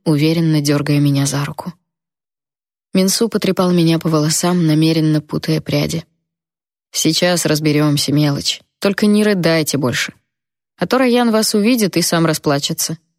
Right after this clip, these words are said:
с усмешкой продолжил Минсу. "Нет, Раян никогда не плачет", выпитив грудь, защитил честь старшего Джун.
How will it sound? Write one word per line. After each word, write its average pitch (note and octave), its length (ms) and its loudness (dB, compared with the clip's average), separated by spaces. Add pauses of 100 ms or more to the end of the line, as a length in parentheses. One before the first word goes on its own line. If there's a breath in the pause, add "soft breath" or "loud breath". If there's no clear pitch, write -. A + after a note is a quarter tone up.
(160)
с - 140 -6
усмешкой D#3+ 500 -2
продолжил C#3 500 0
Минсу. D3 480 -4 (800)
"Нет, F3+ 680 0
Раян E3+ 420 2
никогда G3+ 440 0
не F3 140 2
плачет", - 580 -2 (340)
выпитив D3 520 -2
грудь, D3 420 -2
защитил D3+ 520 -2
честь - 360 -4
старшего C#3 640 -4
Джун. - 380 -6